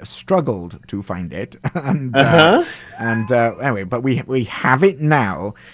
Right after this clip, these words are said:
Speaker 1: And
Speaker 2: Uh-huh.
Speaker 1: anyway, this is Bullets by Kate Renata and, uh, Kate Renata and Little Dragon.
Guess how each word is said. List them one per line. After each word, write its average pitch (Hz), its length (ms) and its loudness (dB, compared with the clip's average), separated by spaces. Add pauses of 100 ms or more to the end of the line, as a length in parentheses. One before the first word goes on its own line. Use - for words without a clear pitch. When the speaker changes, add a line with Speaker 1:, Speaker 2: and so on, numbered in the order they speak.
(200)
Speaker 1:
And 107 220 -4
Speaker 2:
Uh-huh. 143 180 4
Speaker 1:
anyway, 147 220 6
this 156 220 2
is 139 120 0
Bullets 120 380 0
by 101 140 -8
Kate 131 180 -4
Renata 110 480 -6
and, 104 280 -8
uh, - 360 -14
Kate 143 200 -8
Renata 107 400 -8
and 104 220 -8
Little 135 220 -6
Dragon. 101 360 -8